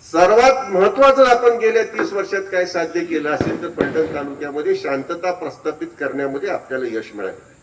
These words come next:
पूर्वीचं जे फलटण तालुक्याचं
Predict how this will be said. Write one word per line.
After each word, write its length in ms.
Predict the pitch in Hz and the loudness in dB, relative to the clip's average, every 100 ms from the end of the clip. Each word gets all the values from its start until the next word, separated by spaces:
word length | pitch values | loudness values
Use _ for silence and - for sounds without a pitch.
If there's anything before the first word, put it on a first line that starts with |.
| _ _ _ _ _ _ _ _ - | _ _ _ _ _ _ _ _ -8
पूर्वीचं 420 | 131 165 180 190 175 | 2 8 8 8 6
जे 140 | 185 | 4
फलटण 340 | 175 160 185 | 2 0 0
तालुक्याचं 840 | 175 170 180 175 185 190 196 185 | 2 4 4 4 4 6 6 6